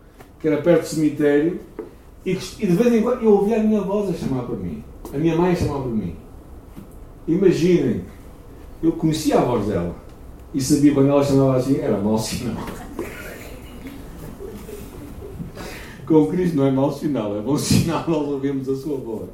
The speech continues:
não é? E, eh, é interessante porque naquele episódio que eu vos falei, quando os rebanhos estavam juntos,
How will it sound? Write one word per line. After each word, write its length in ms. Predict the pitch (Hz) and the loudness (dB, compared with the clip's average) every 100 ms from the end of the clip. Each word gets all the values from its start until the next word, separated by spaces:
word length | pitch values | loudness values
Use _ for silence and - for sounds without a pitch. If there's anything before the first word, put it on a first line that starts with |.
| 101 | -14
não 80 | 104 | -14
é? 40 | 135 - - - - 120 - - - - - - - | -14 -18 -20 -20 -20 -20 -20 -20 -20 -20 -20 -20 -8
E, 240 | 147 151 | 4 8
eh, 220 | 147 147 160 | 8 6 2
é 100 | 214 | -2
interessante 640 | 233 170 131 175 196 175 | 0 -4 -2 0 0 -2
porque 180 | 165 160 | -4 -2
naquele 320 | 156 208 - | 0 2 2
episódio 520 | - 160 131 143 135 | 2 0 4 6 6
que 60 | 135 | 4
eu 80 | 135 | 2
vos 100 | - | 4
falei, 320 | 151 139 139 | 4 6 6
quando 200 | 147 151 | 4 4
os 340 | 170 139 135 120 | 2 0 -2 0
rebanhos 320 | 135 226 175 | 4 4 4
estavam 380 | 147 131 120 110 | 4 2 2 0
juntos, 800 | 98 107 107 113 165 - - | 0 0 0 -2 -6 -10 -14